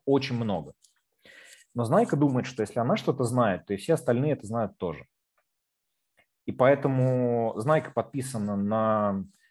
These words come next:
э, сто пятьдесят каналов или там, э, профилей практикующих психологов тоже. То есть Знайка подписана на коллег в основном. И она видит, что коллеги уже написали про всё.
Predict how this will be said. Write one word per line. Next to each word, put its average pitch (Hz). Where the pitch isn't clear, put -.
э, 95
сто 143
пятьдесят 127
каналов 113
или 98
там, 90
э, 82
профилей 92
практикующих 127
психологов 101
тоже. 151
То -
есть 104
Знайка 113
подписана -
на 98
коллег 92
в -
основном. 135
И 120
она 123
видит, 170
что -
коллеги 131
уже 113
написали 127
про -
всё. -